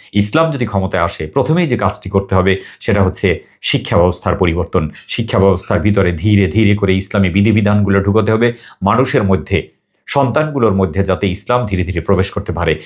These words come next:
এবং তারা যতদিন বড় হবে, ধীরে ধীরে মানুষের মধ্যে তারা কাজ বাজে যাবে, চাকরি বাকরিতে যাবে, তারা, আহ, সমাজে চলবে, বাজারে চলবে, আহ, বিভিন্ন সামাজিক অনুষ্ঠানাদিতে যাবে,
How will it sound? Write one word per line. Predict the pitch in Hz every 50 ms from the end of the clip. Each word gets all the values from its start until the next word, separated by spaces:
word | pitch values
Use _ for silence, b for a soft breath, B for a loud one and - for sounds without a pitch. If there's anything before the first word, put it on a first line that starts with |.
| B B
এবং | 101 104 101 98
তারা | 98 101 101 104
যতদিন | 98 98 95 98 113 95 - 92 85
বড় | 80 92 90 92
হবে, | 80 90 82 87 82 B B B B B _
ধীরে | - 101 98 95
ধীরে | 87 90 92 90 87 82 B B B B B
মানুষের | - 107 104 104 101 - 110
মধ্যে | 101 95 98 95 - 104
তারা | 98 92 90 92
কাজ | 90 - 95 98 90 82
বাজে | 95 90 87 92
যাবে, | 80 90 87 87 87 90
চাকরি | - 101 98 104 - 107
বাকরিতে | 98 92 85 - - 98 - 92
যাবে, | 87 90 87 87 87 85
তারা, | - - 90 92 90 90 - B B B B B B -
আহ, | 87 90 90 90
সমাজে | 87 - 110 98 98 95 87 92
চলবে, | - - 95 90 87 85 90 90
বাজারে | 80 90 90 82 92 90 92
চলবে, | 82 - 101 92 92 85 92 87 80 76 B B B B B B B B B B -
আহ, | - 90 92 92 92 90 95
বিভিন্ন | 98 98 101 101 107 104 107 107 101 104 104
সামাজিক | 104 - - 123 113 107 101 104 107 101 104 - - -
অনুষ্ঠানাদিতে | 98 104 104 110 107 - - 110 101 98 95 92 87 101
যাবে, | 87 92 87 85 92